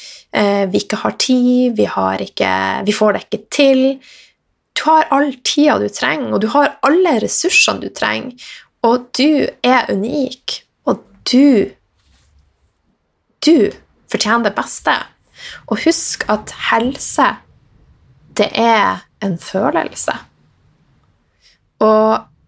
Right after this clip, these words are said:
jeg har lyst å føle meg bra, og det tror jeg du også har. Og det tror jeg vi alle har felles, at vi ønsker å føle oss bra. Så la oss,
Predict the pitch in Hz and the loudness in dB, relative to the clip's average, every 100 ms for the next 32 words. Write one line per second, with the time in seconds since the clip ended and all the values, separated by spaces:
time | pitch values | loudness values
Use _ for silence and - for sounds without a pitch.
0 | _ - 185 214 269 247 - - - 190 | _ -4 0 2 2 0 -4 -8 -4 0
1 | 190 196 214 _ - - 196 196 190 - | 2 0 -4 _ -6 -2 0 -2 -4 0
2 | 254 - - _ _ _ _ _ _ _ | 0 0 -6 _ _ _ _ _ _ _
3 | _ - 214 - - 294 277 208 - _ | _ -4 -4 -2 0 2 2 0 -4 _
4 | _ - 254 214 - 247 - 277 - - | _ 0 0 2 -2 -4 -2 -2 0 0
5 | - - - _ _ _ _ _ _ _ | -2 -4 -14 _ _ _ _ _ _ _
6 | _ - - - 285 302 240 254 - 240 | _ -6 -4 2 4 4 0 -2 -2 -2
7 | 254 - 311 403 208 196 196 - 370 - | -4 -2 2 2 2 -2 -4 -4 -4 -4
8 | 226 - - - - 208 240 285 - - | -6 -8 -10 -8 -2 0 0 -2 -6 -2
9 | 269 214 - _ _ _ _ - - - | 0 0 -2 _ _ _ _ -16 -6 0
10 | 233 220 208 - 277 359 - _ _ _ | 0 0 -2 -2 0 0 -2 _ _ _
11 | _ _ _ _ _ _ _ _ _ _ | _ _ _ _ _ _ _ _ _ _
12 | _ _ _ _ _ _ _ - - 294 | _ _ _ _ _ _ _ -4 2 4
13 | 277 311 277 202 - | 4 4 2 0 -2